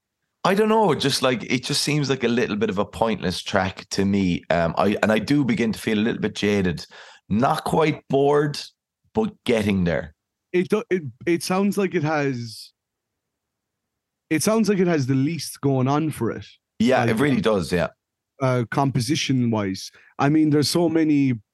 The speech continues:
Speaker 2: like, y-, like, every time you listen to the title track, Myself in the Way or Way Too Long or People That We Know, or even Mountains Made of Clouds or Pleasures Galore, there's,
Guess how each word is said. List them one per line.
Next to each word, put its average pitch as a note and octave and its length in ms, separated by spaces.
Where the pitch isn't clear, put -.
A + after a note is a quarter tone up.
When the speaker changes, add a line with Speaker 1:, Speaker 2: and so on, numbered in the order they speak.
Speaker 2:
like, D#3 180
y-, E3 220
like, D3+ 140
every F3 200
time E3+ 280
you D3 100
listen D3 260
to C3 100
the A#2+ 100
title C3+ 280
track, A#2 320
Myself A#2 340
in A#2 80
the A2+ 80
Way A#2+ 180
or A2+ 100
Way A#2+ 180
Too B2 180
Long A#2 220
or G#2+ 60
People A2+ 260
That A2+ 120
We A#2 120
Know, A2+ 340
or D3+ 140
even C#3 240
Mountains C3 280
Made B2+ 140
of A#2+ 60
Clouds C3 320
or G#2+ 40
Pleasures A2 300
Galore, A#2+ 360
there's, A#2+ 460